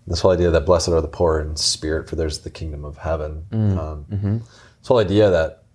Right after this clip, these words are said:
Speaker 1: kind of, I don't know. The, the world, the world says life should look a certain way, you know, that success,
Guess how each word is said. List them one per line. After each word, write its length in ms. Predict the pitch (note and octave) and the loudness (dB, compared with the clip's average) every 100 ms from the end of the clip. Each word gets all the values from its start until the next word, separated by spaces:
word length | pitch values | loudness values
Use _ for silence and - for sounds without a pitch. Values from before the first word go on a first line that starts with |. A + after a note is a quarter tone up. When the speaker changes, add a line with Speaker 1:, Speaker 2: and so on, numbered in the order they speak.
| _ | _
Speaker 1:
kind 120 | - F2+ | -6 -6
of, 140 | D#2+ _ _ _ _ _ _ _ _ - F2+ _ _ _ _ _ _ - C2 - _ - | -6 _ _ _ _ _ _ _ _ -20 -20 _ _ _ _ _ _ -20 -20 -20 _ -12
I 40 | |
don't 120 | B2+ | -8
know. 180 | D#2 F#2+ - _ _ _ _ _ _ _ _ - - - - - - _ _ _ _ - - - _ _ _ | -8 -8 -12 _ _ _ _ _ _ _ _ -20 -20 -20 -20 -20 -20 _ _ _ _ -18 -18 -20 _ _ _
The, 220 | A#2+ A#2+ | 2 2
the 120 | G#2+ | 2
world, 460 | G2+ G2+ G#2 G#2+ F#2 - - - | 4 6 6 6 2 -6 -14 -16
the 160 | G2 F#2+ | -2 0
world 320 | F2+ G#2 G2 | 4 4 4
says 320 | - G2+ F#2+ F2 | 2 2 2 2
life 220 | F#2 F#2 | 2 0
should 220 | - F2 | -2 0
look 200 | F2+ F2+ | 0 0
a 60 | F2 | 0
certain 380 | - F2 E2+ | 0 0 0
way, 500 | D#2+ E2 E2+ F2 F2 - - | 2 4 4 4 0 -4 -10
you 120 | F2 F2 | -4 0
know, 180 | E2 E2+ | 0 2
that 200 | D#2+ - | 2 2
success, 880 | F#2 E2 - D#2+ D#2+ - - - | -2 0 -2 2 2 0 -2 -2